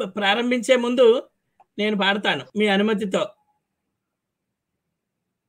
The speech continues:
ఆ, కోటి రమాదేవి గారు, సీతారత్నం గారు తొందరగా లాగిన్ అవ్వాలని కోరుతున్నాను,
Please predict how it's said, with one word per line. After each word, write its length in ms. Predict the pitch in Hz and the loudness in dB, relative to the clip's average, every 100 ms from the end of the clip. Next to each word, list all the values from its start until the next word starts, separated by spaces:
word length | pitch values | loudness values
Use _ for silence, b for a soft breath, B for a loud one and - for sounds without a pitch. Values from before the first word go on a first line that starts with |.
| _ _ _ _ _ _ _ _ _ _ _ _ _ _ _ _ _ _ _ _ _ _ _ _ _ _ | _ _ _ _ _ _ _ _ _ _ _ _ _ _ _ _ _ _ _ _ _ _ _ _ _ _
ఆ, 60 | 185 165 175 175 175 165 _ _ _ _ _ | -18 -16 -16 -16 -16 -18 _ _ _ _ _
కోటి 340 | 220 220 269 | -2 0 -2
రమాదేవి 440 | 254 226 247 247 247 | -2 0 0 0 0
గారు, 320 | 233 254 269 | -4 -4 -8
సీతారత్నం 760 | - 220 214 233 233 214 220 214 | -8 -8 -6 -6 -6 -6 -4 -2
గారు 220 | 208 233 - _ _ _ | -2 -4 -8 _ _ _
తొందరగా 380 | 190 196 214 220 | -6 -4 -2 0
లాగిన్ 280 | 196 190 208 | 0 0 0
అవ్వాలని 360 | 196 190 196 190 | 0 -2 -2 -2
కోరుతున్నాను, 560 | 175 170 180 175 202 | -2 -2 -4 -4 -6